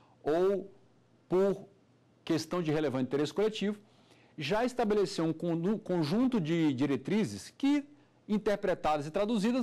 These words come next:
nada mais são do que a necessidade do estabelecimento de condutas, práticas e regras de governança ou governança corporativa.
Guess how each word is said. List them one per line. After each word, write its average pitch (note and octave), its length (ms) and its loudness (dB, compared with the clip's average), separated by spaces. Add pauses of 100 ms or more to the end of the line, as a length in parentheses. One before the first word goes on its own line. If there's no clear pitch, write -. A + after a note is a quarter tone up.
nada A#3+ 180 0
mais A3 140 0
são A3+ 140 -2
do B3+ 100 2
que F3 320 0 (440)
a E3 120 -4
necessidade G#3 840 0
do G3+ 160 -2
estabelecimento F#3+ 920 0
de D3 160 -8
condutas, E3+ 840 -2 (200)
práticas D#3+ 520 -2
e C#3+ 80 -2
regras C#3 460 -2
de C3 120 -6
governança D#3 800 -2 (320)
ou E3 280 0 (440)
governança C#3 540 -2
corporativa. C#3+ 560 -4